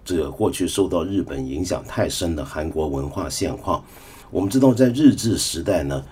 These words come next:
日本对于韩国的传统文化打压得非常厉害，连他们的语言都要消灭，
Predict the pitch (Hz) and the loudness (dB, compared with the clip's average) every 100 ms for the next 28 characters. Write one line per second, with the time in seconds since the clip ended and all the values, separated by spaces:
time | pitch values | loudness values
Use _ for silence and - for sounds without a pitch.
0 | - - 123 92 69 67 65 - 101 - | -16 -2 2 2 0 -4 -4 -2 0 0
1 | 76 - 80 85 92 85 - - 78 95 | -6 -8 -6 -4 -2 -2 -4 -4 -4 -4
2 | 60 58 67 69 87 57 - 71 78 87 | -6 -6 -6 -6 -6 -4 -6 -6 -4 -4
3 | 85 - - 98 101 82 65 78 71 78 | -4 -8 -6 -4 -2 -2 -4 -6 -8 -6
4 | 78 80 85 98 - - 76 67 73 90 | -6 -4 -4 -4 -4 -8 -8 -4 -4 -2
5 | 101 98 87 - 95 90 98 | 2 4 2 0 -2 0 0